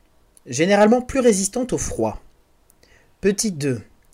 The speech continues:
elles ont en général moins peur face à un film d'horreur. Petit trois, ils ont plus de chances d'atteindre cent ans.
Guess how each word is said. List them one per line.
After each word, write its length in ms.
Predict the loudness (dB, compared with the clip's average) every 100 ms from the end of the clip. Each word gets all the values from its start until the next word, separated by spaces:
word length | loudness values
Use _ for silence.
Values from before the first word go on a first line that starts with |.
| -12
elles 260 | -10 -4
ont 100 | -4
en 20 | -2
général 420 | 0 2 2 2
moins 200 | 2 0
peur 380 | 2 2 2 0
face 260 | 0 0
à 80 | -2
un 60 | -2
film 320 | -2 -2 -2
d'horreur. 600 | 0 0 0 -4 -10 -20 _ _ _ _ _ _ _
Petit 320 | 2 2 0
trois, 400 | -2 2 2 2 _ _ _ _ _ _ _ _
ils 180 | -8 -6
ont 60 | -4
plus 260 | 0 0
de 100 | 2
chances 340 | 2 2 2 2
d'atteindre 480 | 0 2 0 0 -2
cent 380 | -2 -2 -4
ans. 120 | -6